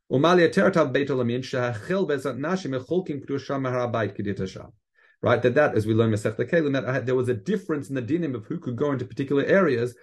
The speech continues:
between the rest of Har HaBayit and when you pass the Chel and go to the Ezrat Nashim.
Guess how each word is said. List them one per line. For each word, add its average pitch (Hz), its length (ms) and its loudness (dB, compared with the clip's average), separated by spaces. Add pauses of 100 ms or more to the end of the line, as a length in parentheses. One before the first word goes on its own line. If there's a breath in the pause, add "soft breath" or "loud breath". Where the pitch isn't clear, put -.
(140 soft breath)
between 139 520 0 (400)
the 110 80 4
rest 170 200 6
of 135 80 2
Har 117 220 4
HaBayit 98 360 2 (160)
and 127 280 -2
when 120 160 0
you 110 140 -2 (100)
pass 180 400 -4
the 127 140 -4 (120)
Chel 113 280 -2
and 113 360 -8
go 113 160 4
to 110 140 -2
the 101 280 2
Ezrat 98 320 -4
Nashim. 113 360 -6